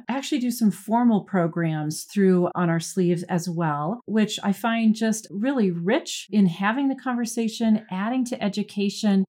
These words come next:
And so I just want to give you the opportunity to talk about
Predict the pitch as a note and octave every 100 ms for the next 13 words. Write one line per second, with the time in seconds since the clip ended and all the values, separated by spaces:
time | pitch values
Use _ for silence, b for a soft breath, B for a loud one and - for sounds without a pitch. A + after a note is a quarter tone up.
0 | - A3+ A3 C4 A#3+ A3 C4+ C4+ D#4+ D4
1 | C4+ A#3 G#3 G#3 G#3+ A3+ A3 G#3+ G#3 G3+
2 | - G3+ G3 - C4 - F#3 G3+ G3 -